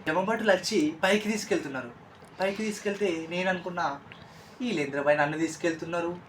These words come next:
నేనేం చేసిన అంటే నేను చచ్చిపోయిన అయింది" అని చెప్పేసి నాది నాకే డౌట్ వచ్చింది. నన్ను ఎందుకు తీసుకుపోతున్నారు గిట్లా?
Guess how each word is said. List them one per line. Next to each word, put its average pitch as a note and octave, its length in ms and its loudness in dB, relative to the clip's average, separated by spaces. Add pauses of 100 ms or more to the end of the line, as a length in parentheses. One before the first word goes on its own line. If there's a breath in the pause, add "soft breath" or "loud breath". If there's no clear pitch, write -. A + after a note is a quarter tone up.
(500)
నేనేం F3 360 0
చేసిన G3 260 2
అంటే G3 180 2
నేను F#3+ 120 -4
చచ్చిపోయిన F3+ 460 0
అయింది" E3+ 300 2
అని F3+ 120 0
చెప్పేసి F#3+ 260 -2
నాది F3+ 200 6
నాకే G#3+ 180 4
డౌట్ G#3+ 200 4
వచ్చింది. C#3 360 -4 (240)
నన్ను E3 200 0
ఎందుకు G#3 220 2
తీసుకుపోతున్నారు G#3 640 -2
గిట్లా? G#3 360 -4